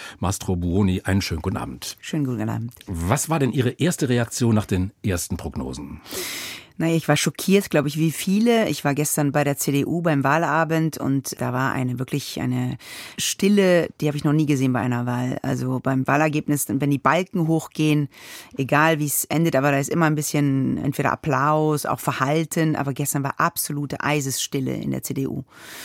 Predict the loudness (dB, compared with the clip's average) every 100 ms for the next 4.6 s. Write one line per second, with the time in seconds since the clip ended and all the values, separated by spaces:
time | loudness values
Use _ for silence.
0 | -16 -16 -2 0 0 -2 0 0 -2 -2
1 | -2 -2 -6 -10 _ _ -4 -2 -2 -4
2 | 0 2 4 2 2 -2 -4 -4 0 0
3 | 0 -2 -2 -2 -2 0 -2 -2 -6 -4
4 | -6 -4 -2 -2 -4